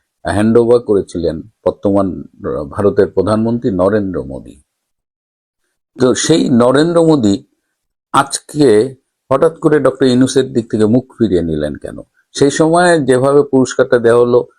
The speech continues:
এমন একটা ধারণা দেওয়া হলো যে মোদির সাথে ডক্টর ইউনূসের খুব ভালো সম্পর্ক, কিন্তু বাস্তবে তো আমরা সেটা দেখছি না, বরং সম্পর্কটা, ভারত বাংলাদেশের সম্পর্কটা এখন তলানিতে। ডক্টর ইউনূসের এটাও একটা প্রত্যাশা যে তিনি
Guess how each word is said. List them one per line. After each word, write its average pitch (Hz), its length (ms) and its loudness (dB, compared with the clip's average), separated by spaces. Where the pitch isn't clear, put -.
এমন 117 160 2
একটা 123 160 -2
ধারণা 110 480 0
দেওয়া 104 220 4
হলো 104 220 0
যে 98 140 0
মোদির 95 520 -4
সাথে - 420 -4
ডক্টর 90 220 -4
ইউনূসের 87 360 -10
খুব 127 200 -4
ভালো 82 220 -6
সম্পর্ক, - 440 -16
কিন্তু 123 160 0
বাস্তবে 131 440 0
তো 131 160 0
আমরা 107 180 0
সেটা 98 280 -2
দেখছি 87 480 -6
না, 76 160 -12
বরং 95 260 0
সম্পর্কটা, 110 800 -2
ভারত 92 300 -2
বাংলাদেশের 92 480 -4
সম্পর্কটা 98 600 -4
এখন 123 200 -8
তলানিতে। 127 640 0
ডক্টর 156 200 0
ইউনূসের 151 420 2
এটাও 151 380 4
একটা 90 400 -4
প্রত্যাশা 110 540 0
যে 95 140 0
তিনি 104 420 -2